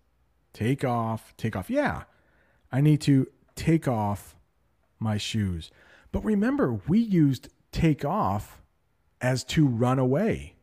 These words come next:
which is kind of weird, right? So you can use it both ways.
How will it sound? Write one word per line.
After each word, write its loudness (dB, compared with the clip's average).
which -2
is 0
kind -2
of -2
weird, 0
right? -2
So 0
you 6
can 2
use 4
it 2
both 2
ways. -2